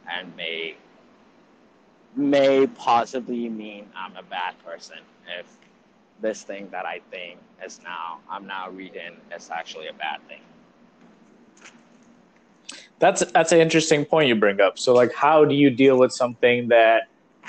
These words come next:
Speaker 2: you know, you haven't experienced or maybe disagree with?
Speaker 1: Yeah. Um, so I, I don't, I don't know the answer to that,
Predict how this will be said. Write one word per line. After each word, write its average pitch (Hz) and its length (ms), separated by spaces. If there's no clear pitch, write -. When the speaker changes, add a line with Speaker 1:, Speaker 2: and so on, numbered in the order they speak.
Speaker 2:
you 117 60
know, 113 280
you 117 300
haven't 127 340
experienced 135 800
or 113 520
maybe 120 800
disagree 117 440
with? 85 240
Speaker 1:
Yeah. 131 240
Um, 110 600
so 151 180
I, 127 160
I 127 120
don't, 131 140
I 113 120
don't 123 140
know 117 120
the 110 120
answer 107 380
to - 180
that, 117 260